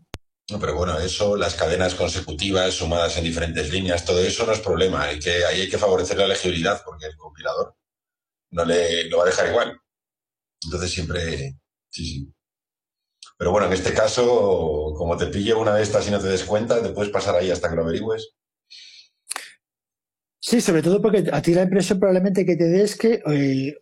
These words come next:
Speaker 2: eh, o sea, que el ordenador se ha colgado. Porque claro, para generar un fichero de treinta y dos teras, te aseguro que va a ir al swap y toda la leche, ¿no?
Speaker 1: Sí, sí, sí.
Speaker 2: Entonces de repente la, tumbas la máquina, o sea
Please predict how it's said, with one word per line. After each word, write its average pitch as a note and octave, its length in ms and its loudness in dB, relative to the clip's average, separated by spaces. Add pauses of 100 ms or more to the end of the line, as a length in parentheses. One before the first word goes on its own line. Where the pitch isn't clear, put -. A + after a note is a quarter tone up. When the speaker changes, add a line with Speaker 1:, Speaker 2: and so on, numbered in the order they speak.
(120)
Speaker 2:
eh, C3+ 580 -6
o - 40 -8
sea, - 160 -6
que C#3+ 80 0
el C3+ 160 -2
ordenador C3 240 0
se G3 80 0
ha F#3+ 40 0
colgado. E3 380 0 (380)
Porque C#3 180 2
claro, F3 180 4
para C3+ 160 2
generar C#3+ 280 4
un E3 80 2
fichero E3+ 260 4
de E3+ 220 4
treinta E3+ 240 2
y E3+ 40 4
dos E3 200 2
teras, G3 400 4
te - 80 2
aseguro D#3 340 4
que F3 100 2
va D#3 100 6
a - 20 4
ir D#3 80 2
al C3+ 140 0
swap F3 460 4
y C#3+ 160 4
toda D3 220 2
la C3 240 -2
leche, F3+ 320 -4
¿no? F#3+ 80 2 (460)
Speaker 1:
Sí, - 200 -10
sí, G3+ 120 -4
sí. G3+ 260 -2
Speaker 2:
Entonces F3 300 0
de G3 60 2
repente G3 300 4
la, E3 220 2
tumbas G3+ 260 2
la D#3 120 0
máquina, D#3 340 -2
o - 60 -16
sea C#3 360 -6